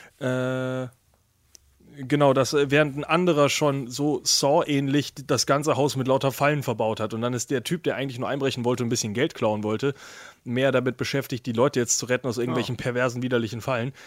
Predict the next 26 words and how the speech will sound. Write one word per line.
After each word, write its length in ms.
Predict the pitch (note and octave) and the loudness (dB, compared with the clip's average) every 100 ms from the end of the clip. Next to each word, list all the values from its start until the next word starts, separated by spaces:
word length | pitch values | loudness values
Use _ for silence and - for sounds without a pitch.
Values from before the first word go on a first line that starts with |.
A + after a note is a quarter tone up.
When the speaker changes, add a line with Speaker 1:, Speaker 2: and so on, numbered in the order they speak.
| - - | -20 -12
Speaker 1:
Und 100 | A#2+ | -2
die 80 | D#3 | 2
sind 160 | G3 F#3 | 2 4
teilweise 300 | E3 D#3+ D3 | 4 4 2
wirklich 280 | D3+ C#3+ D3 | 0 -2 -4
heftiger 320 | C#3 C3 A#2+ | -2 2 2
als 140 | A2+ | 0
in 80 | A#2 | -2
Saw, 280 | - B2 G#2+ | -2 0 0
einfach 240 | B2 A#2+ | -2 -2
nur, 140 | B2+ A#2 | -2 0
weil's 200 | A#2 - | 0 0
halt 160 | A2+ | -2
so 240 | A2 A2+ A2 - _ _ _ _ | 0 -2 -4 -8 _ _ _ _
zu 200 | - B2 | -6 0
Hause 240 | A#2+ C#3+ B2+ | 2 4 2
passiert, 380 | B2 G#2+ A#2+ G#2 | -2 -4 -2 -4
also 140 | G#2 | -4
ein 60 | G#2+ | -6
bisschen 280 | A2+ A#2+ G#2+ | -6 -6 -6
näher 320 | G#2+ G#2+ F2+ | -6 -6 -8
an, 280 | G#2 G#2 G2+ - _ _ _ _ _ _ _ | -10 -12 -14 -20 _ _ _ _ _ _ _
ich 220 | - A2+ - | -12 -8 -4
werde 200 | G#2+ A2 | -4 -2
in 60 | |
irgendein 540 | A2+ A2+ G#2+ G#2+ G#2 | -4 -4 -6 -6 -8